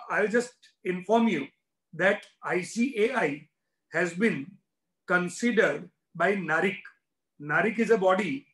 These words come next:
in U K, Europe, which recognizes the equivalence of the degree.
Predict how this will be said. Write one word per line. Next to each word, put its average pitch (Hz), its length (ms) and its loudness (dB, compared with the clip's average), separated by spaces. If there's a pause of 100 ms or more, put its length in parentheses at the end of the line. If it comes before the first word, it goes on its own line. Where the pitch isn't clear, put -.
(260)
in 196 140 -2
U 190 240 -2
K, 175 360 0 (360)
Europe, 196 500 4 (340)
which 202 200 0
recognizes 202 680 0
the 233 140 4 (120)
equivalence 214 500 2
of 202 160 -4
the 202 100 2
degree. 170 460 0